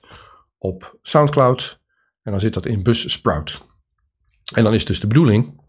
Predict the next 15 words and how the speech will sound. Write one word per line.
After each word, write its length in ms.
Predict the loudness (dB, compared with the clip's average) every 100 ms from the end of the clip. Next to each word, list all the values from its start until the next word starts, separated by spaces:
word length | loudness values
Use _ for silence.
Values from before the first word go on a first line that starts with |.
| -20 _ _ _ _ _ _ _ -20 -8
hop, 280 | -2 -2 -4 -20 -20 -20 _ _ -18 -16 -16 -18 _ _ _ -12 -10 0
dat 340 | 0 0 -6 _ _ _ 2
al 200 | 4 6
die 260 | 4 2 -8 _ _ _ _ -20 -20 -12 0
podcast-apps 1000 | 0 4 2 4 0 0 0 2 -2
die 120 | 2 4
jij 160 | 4
gebruikt, 640 | 4 0 0 0 -4 -18 -20 _ _ _ _ _ _ _
hun 180 | 2 2
content 400 | 4 4 4 2
voortaan 300 | 0 0 0
krijgen 460 | 0 -2 0 -2 -4 -8 -20 _ _ -20 -20 -20 _ _ _ _ _ -20 -20 _ -20 -20 -20 -20 _ _ _ _ _
vanuit 500 | -4 -2 -2 -8 0
Buzzsprout. 680 | 0 0 -2 0 0 0 -4
Nou, 240 | -4 -4